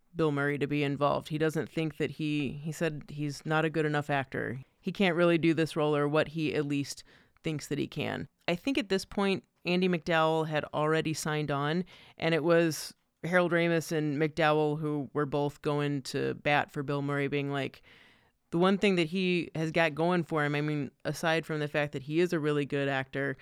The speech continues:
is that as Bill Murray, the man,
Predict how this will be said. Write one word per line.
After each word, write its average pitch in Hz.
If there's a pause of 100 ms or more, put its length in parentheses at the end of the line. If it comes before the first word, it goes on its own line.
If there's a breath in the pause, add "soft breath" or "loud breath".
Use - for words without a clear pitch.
(280 loud breath)
is 156
that 143 (200)
as 170
Bill 175
Murray, 165 (340)
the 151
man, 151